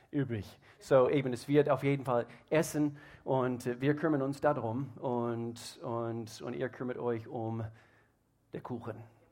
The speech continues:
Bring ein bisschen Rindersteak mit, also wenn ihr möchtet. Also, hey, wir freuen uns über diese Themenreihe, die wir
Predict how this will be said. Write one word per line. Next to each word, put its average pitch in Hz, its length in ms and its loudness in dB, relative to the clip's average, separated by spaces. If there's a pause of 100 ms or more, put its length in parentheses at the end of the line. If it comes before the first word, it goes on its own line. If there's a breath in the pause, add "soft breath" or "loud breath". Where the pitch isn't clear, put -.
(280)
Bring 123 120 -8
ein 120 80 -10
bisschen - 220 -14
Rindersteak - 500 -14
mit, - 180 -12
also 69 200 -12
wenn 67 100 -8
ihr - 80 -8
möchtet. - 340 -10 (520 loud breath)
Also, 113 540 0 (380 loud breath)
hey, 147 200 2
wir 175 100 4
freuen 147 300 4
uns 123 140 -4
über 131 120 -6
diese 123 220 -4
Themenreihe, 104 600 -2 (200)
die 117 340 -8
wir 113 320 0